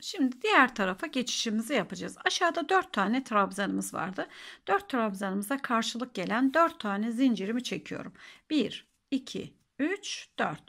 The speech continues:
Alttaki trabzan sayısı kadar zincirimi çektim ve ilk trabzanın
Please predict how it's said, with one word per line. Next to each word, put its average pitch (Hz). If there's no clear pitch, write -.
Alttaki 330
trabzan 262
sayısı 202
kadar 233
zincirimi 233
çektim -
ve 311
ilk 214
trabzanın 214